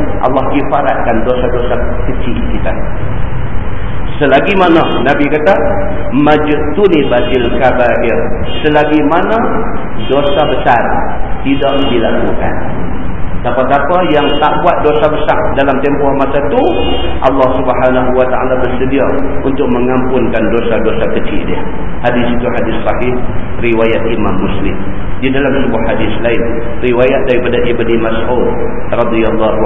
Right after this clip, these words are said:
anhu, kata dia, qala, qala Nabi sallallahu alaihi wasallam, "Inna Allah la yamhu sayyi bis sayyi, walakin yamhu sayyi bil hasan." "Innal khabith la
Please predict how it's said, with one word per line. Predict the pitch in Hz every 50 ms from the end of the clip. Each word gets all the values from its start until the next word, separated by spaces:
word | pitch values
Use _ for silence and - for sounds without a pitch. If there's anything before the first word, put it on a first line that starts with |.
| -
anhu, | 113 113 110 101 104 101 - - - - - - - - - -
kata | 123 113 113 117 110
dia, | 113 113 113 117 113 117
qala, | 123 120 123 123 117 110 - - - - - - - - - - - -
qala | - 127 127 123 117 113 110 113 113 113
Nabi | 113 117 113 113 117 117
sallallahu | 117 110 113 113 113 113 110 113 113 110
alaihi | 101 110 107 107 104 104 107 110 107
wasallam, | 107 107 113 113 107 - 95 95 - - - - - - - - - 147
"Inna | 139 127 123 123 123
Allah | 117 117 135 139 127 117 120 123 117 117 117
la | 123 120 113 113 -
yamhu | 127 135 143 147 135 135 - - 143 127 117 127 131 135
sayyi | 135 135 139 135 127 127 127 131 - 131 131 - - - - - - - - - -
bis | 123 123 123 127 127 -
sayyi, | 139 131 123 120 113 113 113 107 98 92 - - - - - - - - - - - - 110
walakin | 127 139 147 180 185 190 170 - 143 131 123 123
yamhu | 139 170 170 170 - - - - - - - - 156
sayyi | 160 165 - - 190 - - - - - - - -
bil | - 123 120 123 120 117
hasan." | 135 123 123 - - 147 - - - - - - - - - - - - - - - - - - - - - - - - - - - - - - -
"Innal | - 240 233 226 190 165 139 127 117 - -
khabith | 135 131 127 143 147 151 139 123 - - - - - - - 131 127 131 139
la | 143